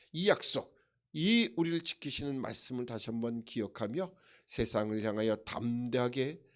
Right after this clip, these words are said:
그리스도 제자의 길을, 길로 나아가는 이 십자가의 길을,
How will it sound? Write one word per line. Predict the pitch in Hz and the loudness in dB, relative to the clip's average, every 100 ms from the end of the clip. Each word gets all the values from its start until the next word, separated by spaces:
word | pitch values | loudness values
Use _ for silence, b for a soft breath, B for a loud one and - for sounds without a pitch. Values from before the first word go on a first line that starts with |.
| b b - | b b -4
그리스도 | 143 143 160 233 | 2 4 4 0
제자의 | - 190 190 175 | 2 4 4 2
길을, | 170 175 175 175 - | 4 4 4 2 -6
길로 | - 156 151 160 | -2 0 2 2
나아가는 | 147 127 127 123 120 - b b | 2 2 4 2 0 -6 b b
이 | - 131 | -6 -2
십자가의 | - - - 135 120 123 120 | -2 -4 -4 0 2 2 2
길을, | 127 127 127 | 2 2 2